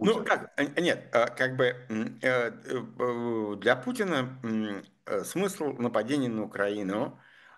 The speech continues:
Speaker 1: а, м, о, он может быть развернут довольно, м, как бы в такой большой нарратив, но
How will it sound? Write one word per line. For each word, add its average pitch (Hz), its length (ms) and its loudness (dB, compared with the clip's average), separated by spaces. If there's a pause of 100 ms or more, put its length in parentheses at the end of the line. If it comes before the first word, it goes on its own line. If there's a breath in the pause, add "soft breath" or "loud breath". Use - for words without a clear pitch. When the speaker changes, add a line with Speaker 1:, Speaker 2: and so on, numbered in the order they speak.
(120)
Speaker 1:
а, 104 500 2
м, 104 300 -4 (140)
о, 110 200 6 (120)
он 151 220 2
может 127 360 -2
быть 123 160 -6
развернут 120 520 0
довольно, 110 300 0 (180)
м, 101 440 -6
как 92 180 4
бы 95 100 2
в - 280 -20
такой 107 220 -4
большой 113 540 0
нарратив, 87 640 -4 (640)
но 143 760 2